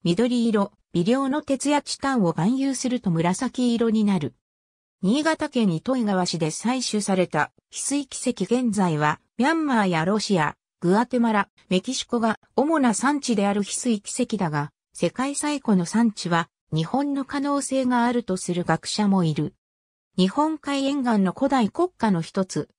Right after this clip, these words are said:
古紙がカワセミを採掘、加工していたと記録されている。しかしながら、なぜか、弥生時代から、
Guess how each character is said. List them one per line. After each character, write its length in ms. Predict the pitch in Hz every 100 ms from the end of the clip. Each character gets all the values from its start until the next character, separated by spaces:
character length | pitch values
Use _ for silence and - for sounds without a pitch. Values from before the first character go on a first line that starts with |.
| _ -
古 140 | 285
紙 140 | 240
が 120 | 214 208
カ 160 | -
ワ 120 | 190
セ 160 | 254 269
ミ 160 | 240 233
を 80 |
採 280 | 220 202 208
掘、 400 | - - - 190 - _ -
加 160 | 190
工 220 | 185 285
し 100 | 277
て 140 | - 285
い 80 | 247
た 140 | 247
と 120 | 202
記 160 | - 165
録 220 | 214 -
さ 140 | -
れ 120 | 208 190
て 100 | 180
い 160 | 165
る。 180 | 151 139 _ _ _ _ _
し 120 | -
か 160 | - 285
し 140 | -
な 140 | 285 269
が 120 | 202
ら、 200 | 175 180 _ _
な 140 | 202 285
ぜ 140 | 269
か、 260 | - - - _ -
弥 340 | 180 220 285
生 40 | 262
時 140 | 285
代 220 | 254 208
か 120 | 196
ら、 180 | 165 147